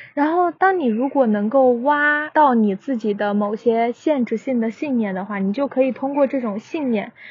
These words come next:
去看到你的金钱模式，以及追溯到导致它的原因，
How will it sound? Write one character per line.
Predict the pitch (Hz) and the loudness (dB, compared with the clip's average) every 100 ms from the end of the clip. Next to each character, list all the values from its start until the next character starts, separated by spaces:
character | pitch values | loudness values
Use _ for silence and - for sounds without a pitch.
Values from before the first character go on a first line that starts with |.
| - _ | -20 _
去 | - 302 | -2 -2
看 | - 370 320 | -2 -2 0
到 | 269 226 | 0 0
你 | 202 | 0
的 | 180 190 | -2 -4
金 | 208 294 311 | -4 -4 -4
钱 | 277 202 | -2 -2
模 | 208 196 175 214 | 0 0 -2 -6
式， | - - 311 - | -10 -4 0 0
以 | 202 185 | 0 -4
及 | - 196 | -2 -6
追 | 208 294 302 | -4 0 0
溯 | 294 285 | 0 -2
到 | 262 240 208 | 2 2 2
导 | 202 190 | 0 -2
致 | 196 247 | -2 -6
它 | 233 254 247 | -2 -2 2
的 | 233 | 2
原 | 208 202 185 214 | 2 0 0 0
因， | 254 269 | 0 -2